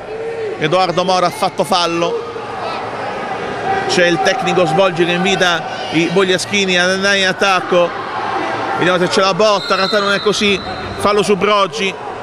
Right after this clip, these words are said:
tutto, tutto, chiama Svolgi dalla macchina, vediamo, e il terzo tempo finisce qui,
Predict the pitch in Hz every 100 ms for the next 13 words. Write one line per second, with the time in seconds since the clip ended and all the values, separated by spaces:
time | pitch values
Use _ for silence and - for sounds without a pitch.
0 | - - - - - - - - 240 240
1 | 214 226 233 208 190 233 214 185 226 185
2 | 214 208 202 226 214 190 185 - - -
3 | 160 165 226 220 202 190 - - - 170
4 | 175 208 196 247 277 240 185 262 269 247
5 | - 220